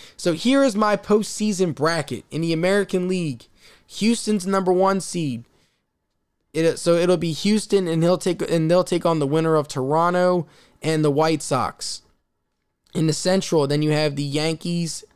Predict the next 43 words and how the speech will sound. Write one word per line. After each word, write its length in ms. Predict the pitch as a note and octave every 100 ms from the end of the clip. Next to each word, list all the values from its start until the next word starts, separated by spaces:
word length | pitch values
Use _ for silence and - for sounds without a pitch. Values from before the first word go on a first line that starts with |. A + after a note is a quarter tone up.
| _ -
winning 300 | D#3+ D#3 C#3+
the 200 | C3+ D#3+
East, 280 | G3 - -
and 80 |
in 120 | C#3+ C#3
the 60 |
Central, 380 | - D#3+ D#3 D#3+
you 100 | D3+
have 120 | C#3
the, 140 | C3 B2
the 120 | -
Twins. 680 | B2+ - E3 C3 A2+ - - - - -
So 160 | -
they 160 | D3 E3+
battle 420 | D3 C#3+ C#3+ C3
it 60 | C3
out, 220 | C3 A#2+
and 140 | B2 B2
it's 120 | A#2+
gonna 160 | C#3 B2+
be 100 | B2+
Yankees, 600 | B2+ C3 C3 C3 A#2+ F#2+
Astros, 840 | A#2+ A#2+ - A#2+ A#2+ A2 G#2 - -
A 140 | A#2+ B2
L 160 | A#2+
C 260 | A#2+ - A#2+
S, 360 | A#2+ A#2 - -
and 160 | A2+ A2
then 160 | A2+
I 80 | A2
believe 380 | G#2+ A2+ A2+ A2
Astros 500 | G#2 G#2+ - G#2 G#2+
go 80 | G#2+
to 80 | G2+
the 80 |
World 240 | F#2+ F#2 E2+
Series 340 | G#2 G2 G2
again. 440 | G2 F#2+ F#2+ D#2 A#1 _ _ - - - - - - _ _
Then 280 | F3+ G#3 A#3+
in 180 | A#3 A#3
the 220 | A3+ G#3+
N 220 | G#3+ A#3+
L, 580 | A#3 A#3 A3+ F#3 A#2 -